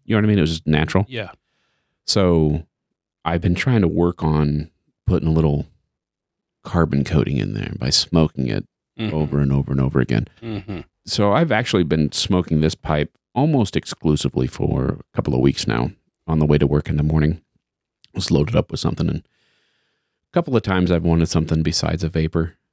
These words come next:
Speaker 1: but, uh, so I've smoked a different pipe, but this has been my go-to pipe lately. I, I, I love this pipe.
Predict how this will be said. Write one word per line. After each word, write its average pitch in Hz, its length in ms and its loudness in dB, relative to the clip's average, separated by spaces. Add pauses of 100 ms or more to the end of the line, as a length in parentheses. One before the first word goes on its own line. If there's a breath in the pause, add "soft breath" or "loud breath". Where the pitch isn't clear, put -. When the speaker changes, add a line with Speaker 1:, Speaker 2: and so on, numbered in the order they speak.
(180)
Speaker 1:
but, 78 240 0
uh, 82 240 -2
so 82 200 0
I've 85 160 0
smoked 80 240 2
a 78 40 -8
different 76 260 -6
pipe, 80 160 -4
but - 160 0 (720)
this 104 300 0
has 85 100 2
been 80 220 2
my 78 100 4
go-to 73 300 0
pipe - 240 -4
lately. 60 240 -6
I, 82 180 -4
I, 85 240 -4 (800)
I 90 80 0
love 80 300 2
this - 160 -4
pipe. - 260 -6